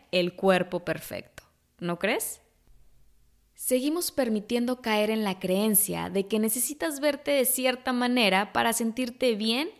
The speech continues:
o ser exitosa, cuando en realidad lo que necesitas es apreciar lo que sientes y lo que es importante para ti. Sí, sí tienes que prestar más atención a lo que a ti te hace sentir bien,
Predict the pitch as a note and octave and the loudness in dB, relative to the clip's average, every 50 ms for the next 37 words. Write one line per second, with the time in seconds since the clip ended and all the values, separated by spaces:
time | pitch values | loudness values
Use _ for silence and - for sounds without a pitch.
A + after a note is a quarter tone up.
0 | _ _ _ - A3 A3 - B3 B3 B3 B3 B3 B3 - A3 G3+ - _ - C#4+ | _ _ _ 0 0 2 2 2 2 2 2 0 -2 -2 -4 -6 -6 _ -2 -2
1 | C#4+ C#4 - - - - - - _ - - - - _ _ - G3+ G3+ G3+ G#3 | 0 0 -2 -2 -2 -6 -10 -14 _ -20 -20 -20 -20 _ _ 0 0 2 2 2
2 | G#3 G#3 G3 G#3+ G#3 G#3 G#3+ A3+ B3+ C#4+ C#4 - - C4 B3+ B3 B3 B3+ A#3+ - | 2 2 4 4 4 6 4 4 2 2 0 -2 0 0 0 0 0 0 0 0
3 | - D4+ C#4 - - G#3 G3 G3+ G3+ - - - - - _ - B3+ B3+ - C#4+ | 0 -2 -2 -2 -2 0 0 0 0 -4 -10 -18 -20 -2 _ 2 4 4 2 0
4 | C#4+ B3+ B3 A#3 - B3+ A#3 A#3 A#3 A3 F#3+ F#3 - F#3+ E3+ - - - A3 G#3+ | -2 -2 -4 -2 -2 -2 -2 0 0 -2 -2 -2 -2 -4 -2 -2 0 0 0 2
5 | G3+ G3+ F#3+ G3 G3 G3+ - - - - - - - - - A#3+ A#3+ A#3+ A#3 A#3 | 2 0 0 -2 -2 -4 -4 -4 -8 -10 -14 -20 -14 -4 0 2 4 4 2 2
6 | A#3+ C#4 D4 D4 - E4+ D#4+ D4+ D4 - A3+ G#3+ G3+ G3 - - A#3 A#3 A#3 A#3+ | 2 0 0 0 0 -2 -4 -4 -4 -4 -4 -4 -4 -4 -4 -4 -2 -2 -2 -2
7 | A#3 - D4+ E4 F4 - _ _ - G#3 F3 E3 D#3+ D#3 - - A3 F#3+ D#3 - | -4 -6 -8 -8 -8 -10 _ _ -4 -4 -2 -2 -4 -6 -4 -4 -2 -2 -2 -4
8 | - _ _ _ _ _ _ _ _ _ _ _ - - - - - - - - | -8 _ _ _ _ _ _ _ _ _ _ _ -20 -20 -20 -20 -20 -20 -20 -20
9 | - - - - - - - - - - - - - A3 F#3 D3+ D3 D3+ - - | -20 -20 -20 -20 -20 -12 -8 -8 -6 -6 -6 -4 -4 -4 -4 -4 -6 -10 -16 -20
10 | _ - - - - - - - - - A#3+ G3+ G#3 - - B3 B3 A#3+ A#3+ A#3+ | _ -20 -20 -20 -20 -16 -10 -6 -4 -4 -4 -6 -8 -8 -4 0 0 2 2 2
11 | B3 A#3+ - - A3 G3+ - G3 F#3+ - - G3 F#3+ G3 - - G#3+ G3+ G#3 G#3+ | 2 2 0 -2 -2 0 0 -2 0 0 2 0 0 0 -2 -2 0 2 2 4
12 | A3 A3+ A3+ A#3 A#3 A#3+ A3+ - G3+ F#3+ F3 - - - F#3+ F#3 G3 G#3 - - | 4 4 2 2 0 -2 -6 -4 -4 -4 -2 -2 -2 -2 -2 -2 -4 -4 -6 -8
13 | - E3 E3 E3 D#3+ - - E3 - - - - D4 D4+ D4+ - F4 D4+ - C4+ | -8 -6 -6 -6 -6 -8 -10 -12 -12 -8 -6 -6 -6 -4 -4 -2 0 0 0 -2
14 | A#3 A#3+ G#3+ F#3+ F#3 F#3+ F3+ E3+ E3 E3 E3+ D#3+ D#3 D3+ D#3+ F#3+ F#3 - | -2 -4 -4 -4 -4 -4 -6 -4 -4 -6 -6 -6 -6 -6 -8 -12 -14 -18